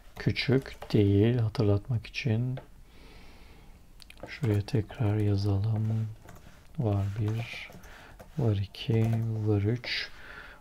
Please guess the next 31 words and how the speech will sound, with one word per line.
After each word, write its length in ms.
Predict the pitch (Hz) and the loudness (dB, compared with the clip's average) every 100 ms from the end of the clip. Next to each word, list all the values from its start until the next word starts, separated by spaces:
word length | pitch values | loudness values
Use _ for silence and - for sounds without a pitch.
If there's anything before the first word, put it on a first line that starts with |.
| - | 4
Var 240 | 147 127 113 | 8 10 8
bir 120 | 113 | 4
yüz 240 | 107 104 | 6 6
doksan 540 | 104 101 - 107 101 101 | 6 4 4 2 4 4
birdi. 580 | 101 98 101 113 127 143 - - - | 4 4 4 8 8 6 -4 -20 4
Yüz 240 | 139 135 | 8 8
doksan 520 | 120 107 - 135 117 104 | 8 6 4 0 2 4
bir, 160 | 117 | 4
iki 340 | 135 139 - 131 | 4 -2 0 4
yüz 180 | 113 | 6
yirmi 220 | 110 107 101 | 6 4 2
ikiden 420 | 117 123 101 98 | 0 0 2 4
büyük 340 | 113 139 - | 6 4 8
değil. 360 | 135 131 147 - - - - - - - | 10 12 10 6 -10 -20 -20 -20 -16 4
Greater 400 | 123 120 113 101 | 8 10 8 6
than 260 | 117 101 92 - - - - - - - - - - - | 6 4 2 -6 -20 -20 -20 -18 -16 -16 -20 -20 -4 4
yüz 200 | 117 113 | 6 8
doksan 540 | 113 - 117 107 104 | 6 6 4 4 6
bir, 300 | 101 120 151 - - - | 6 6 4 -4 -20 -18
iki 220 | - - | -12 2
yüz 120 | 120 | 6
yirmi 200 | 113 110 | 8 6
ikiden 440 | 107 107 117 143 165 - - - - | 4 6 6 6 4 -2 -20 -20 4
büyük 300 | 131 131 143 | 10 10 10
müdür? 280 | 127 123 180 | 6 8 6
Hayır 340 | 151 135 113 | 10 10 12
cevabını 440 | 101 104 101 101 101 | 8 8 8 6 4
aldık 600 | 98 95 113 170 180 160 | 4 4 6 4 2 2
ve 200 | 127 139 | 4 6
okey 400 | 135 120 120 101 | 4 2 2 4
dönüşünü 520 | 101 95 - 120 165 | 2 0 0 2 2